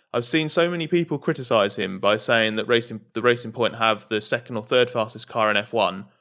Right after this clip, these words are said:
so therefore Perez should be finishing where he is. That is not a criticism. That you, that you can't hold that against him. And there's a, and look at the difference between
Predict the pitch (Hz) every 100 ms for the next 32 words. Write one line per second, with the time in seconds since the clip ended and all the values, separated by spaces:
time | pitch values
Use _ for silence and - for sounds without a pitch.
0 | _ _ _ _ - 113 110 117 113 -
1 | 120 110 - 127 107 104 113 104 - 107
2 | 107 110 90 - - _ - 180 190 180
3 | 170 190 151 - 190 - 117 98 76 -
4 | _ _ - 139 147 - 147 - 156 -
5 | 196 - 185 165 170 156 127 151 175 -
6 | - - 127 139 139 135 - - 170 156
7 | - - 180 190 208 170 170 165 151 -
8 | 139 151 143 139